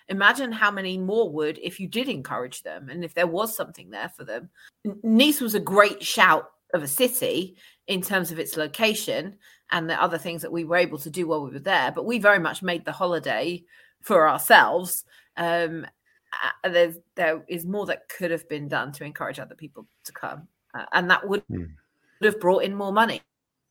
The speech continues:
Speaker 1: to the city and therefore more money into the budget of the show. It's my opinion, anyway. <laughs>
Speaker 2: Oh, I think that's, that's all fair.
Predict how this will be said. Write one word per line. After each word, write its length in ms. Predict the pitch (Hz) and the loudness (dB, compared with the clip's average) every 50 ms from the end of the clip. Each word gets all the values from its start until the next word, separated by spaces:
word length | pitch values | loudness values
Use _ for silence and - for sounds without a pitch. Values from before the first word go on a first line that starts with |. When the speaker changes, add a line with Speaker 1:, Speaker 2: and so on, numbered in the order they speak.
| _ _ _ _ _ _ - | _ _ _ _ _ _ -14
Speaker 1:
to 720 | 160 175 180 _ _ _ - - _ _ - - - 185 | -14 -14 -14 _ _ _ -20 -20 _ _ -10 -4 -2 -2
the 80 | 160 160 | -2 0
city 600 | 151 - 226 220 226 - - 127 160 208 - _ _ _ _ _ _ _ _ _ - | 2 2 2 2 2 0 0 2 0 0 -4 _ _ _ _ _ _ _ _ _ 0
and 160 | - 185 180 180 | 0 0 2 2
therefore 320 | 180 180 180 - 170 165 | 0 0 0 -2 -4 -2
more 160 | 170 180 180 | -2 -2 0
money 320 | 175 175 165 160 160 123 135 | 0 0 -2 -2 -4 -6 -6
into 200 | 165 156 - 160 | -8 -8 -8 -8
the 60 | 160 | -6
budget 300 | - 156 151 156 - - | -6 -6 -6 -6 -8 -8
of 80 | 147 | -8
the 80 | 139 147 | -10 -10
show. 360 | - - 196 156 117 95 151 156 _ _ _ _ _ _ _ _ _ _ _ _ _ _ _ _ _ _ _ _ _ _ _ _ - - | -6 -4 -2 -2 -4 -4 -8 -12 _ _ _ _ _ _ _ _ _ _ _ _ _ _ _ _ _ _ _ _ _ _ _ _ -6 -6
It's 120 | 302 - | -6 -4
my 140 | 165 147 143 | -2 -4 -4
opinion, 300 | 139 151 143 143 143 - _ _ - | -4 -6 -10 -12 -12 -14 _ _ -14
anyway. 200 | 160 143 139 160 _ _ _ _ _ _ _ - - - | -14 -12 -12 -14 _ _ _ _ _ _ _ -16 -8 -8
<laughs> 60 | - - - - - - _ _ _ - | -8 -8 -10 -20 -20 -20 _ _ _ 2
Speaker 2:
Oh, 120 | 339 330 | 4 4
I 120 | 277 - 110 | 6 4 4
think 160 | 117 110 101 | 2 2 2
that's, 340 | 113 110 107 - - - - | 2 2 2 0 -4 -8 -6
that's 220 | - 107 - - | -6 -6 -2 0
all 140 | 110 104 98 | 0 0 0
fair. 320 | - - 107 104 98 95 | 0 0 2 2 2 0